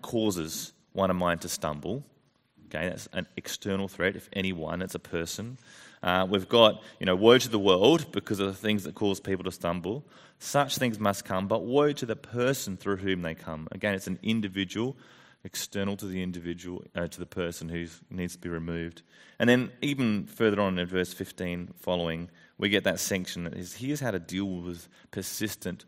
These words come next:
public sin in the church. Just a note on that. I'm not really teaching on that verse fifteen bit, um, but it is interesting to see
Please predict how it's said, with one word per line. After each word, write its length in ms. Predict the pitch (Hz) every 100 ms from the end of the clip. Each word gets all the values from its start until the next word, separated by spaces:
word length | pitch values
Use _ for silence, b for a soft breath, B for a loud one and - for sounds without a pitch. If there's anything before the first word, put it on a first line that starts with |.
| _
public 420 | - 95 90 90
sin 320 | - - 98 87
in 80 |
the 80 | 80
church. 600 | 76 - 82 76 - - _ _ _ _ _ _ _ _ _ _ _ _ _ _ _ B B B B -
Just 180 | 190 247
a 40 |
note 280 | 139 107 113
on 180 | 92 90
that. 240 | 78 - -
I'm 260 | 101 123 -
not 200 | 127 143
really 180 | 139 113
teaching 420 | - 117 - 110
on 80 | 101
that 160 | 90
verse 220 | 98 95 -
fifteen 500 | 107 - 95 90 90
bit, 220 | 87 - - _ _ -
um, 480 | 90 87 82 85 - _
but 120 | - 113
it 100 | 165
is 180 | 240 -
interesting 580 | 127 143 151 - 98 87
to 60 |
see 540 | 87 - 113 85 78